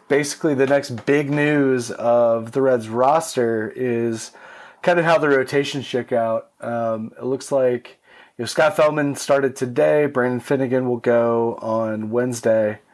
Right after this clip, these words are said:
And then you have, uh, Amir Garrett, Ricky Davis, and probably Bronson Arroyo rounding out the rotation.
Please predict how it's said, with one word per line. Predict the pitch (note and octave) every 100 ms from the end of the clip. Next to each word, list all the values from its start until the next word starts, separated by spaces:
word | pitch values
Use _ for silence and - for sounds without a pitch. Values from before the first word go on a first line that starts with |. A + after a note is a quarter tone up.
| - - - - - -
And | B2+ A#2
then | A#2+ A#2 A#2 A#2+ B2 A#2 - _ _ _ _ _
you | C#3+ C#3
have, | B2+ A#2+ A#2+ A2+ - - A#2
uh, | A#2+ A#2 A2 A2 -
Amir | C3+ D3+ D#3
Garrett, | C3+ C#3 C#3 C3+ C3
Ricky | C3+ C3+ A#2+
Davis, | B2 B2+ A#2+ A#2 - -
and | A#2 B2 A#2+ G#2+ -
probably | - D#3+ E3+ D#3+
Bronson | C3 C#3+ D3 D3
Arroyo | B2 C3+ E3+ C3
rounding | A2+ A#2 C3+ C3
out | C3+
the | C3
rotation. | A2+ G#2+ C3 C#3+ G#2+ G2